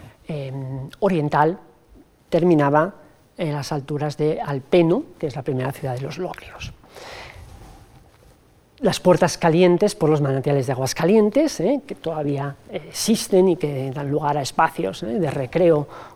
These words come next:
como el que tienen en imagen, y de nuevo esta monumentalidad o esta, eh, soberbio, ¿eh? eh, frente montañoso del Calídromo, de nuevo desde la posición, este es el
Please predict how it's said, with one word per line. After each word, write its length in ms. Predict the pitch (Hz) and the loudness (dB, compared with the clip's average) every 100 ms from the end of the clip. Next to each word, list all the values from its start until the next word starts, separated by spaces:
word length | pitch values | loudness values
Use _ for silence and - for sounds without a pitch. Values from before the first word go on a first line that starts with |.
| - | -16
como 200 | - 156 | -6 -4
el 60 | 147 | -4
que 100 | 147 | -6
tienen 300 | 151 135 135 | -4 -2 0
en 20 | |
imagen, 500 | 143 214 226 233 302 - - - - - _ - | 2 2 2 2 2 0 -12 -20 -20 -20 _ 0
y 340 | 214 254 240 | 2 2 -2
de 140 | 156 | -2
nuevo 280 | 147 143 151 | 2 2 2
esta 240 | 151 - 151 | 0 -2 -2
monumentalidad 800 | 147 135 131 131 131 135 151 156 | 0 0 -2 -4 -4 -2 0 0
o 120 | 147 | 0
esta, 360 | 139 151 156 254 | -4 -6 -6 -8
eh, 400 | 135 - 131 196 208 - 285 - 254 - 208 208 - | -12 -12 -12 -14 -18 -20 -20 -20 -20 -20 -18 -20 -14
soberbio, 720 | - 160 160 160 156 151 135 170 | -4 2 4 4 4 2 0 -2
¿eh? 140 | 233 - - - | -2 -4 -14 -12
eh, 340 | 180 147 143 139 131 - - _ _ _ - - | -8 -6 -6 -8 -8 -12 -20 _ _ _ -20 -20
frente 580 | - - 190 190 190 175 | -16 2 8 8 8 6
montañoso 600 | 160 156 151 151 170 - | 4 2 2 2 2 2
del 200 | 151 143 | 2 2
Calídromo, 580 | 139 151 185 170 175 240 - - - | 0 0 2 2 2 2 -2 -16 -2
de 140 | 175 170 | 4 6
nuevo 260 | 147 156 | 8 6
desde 280 | 143 135 151 | 6 4 6
la 140 | 151 143 - _ _ _ - | 6 4 -6 _ _ _ -14
posición, 800 | - 226 - 165 - 160 151 156 | 0 0 2 -4 -2 -2 0 -2
este 180 | 160 - | -6 -10
es 120 | 147 | -8
el 100 | 135 | -8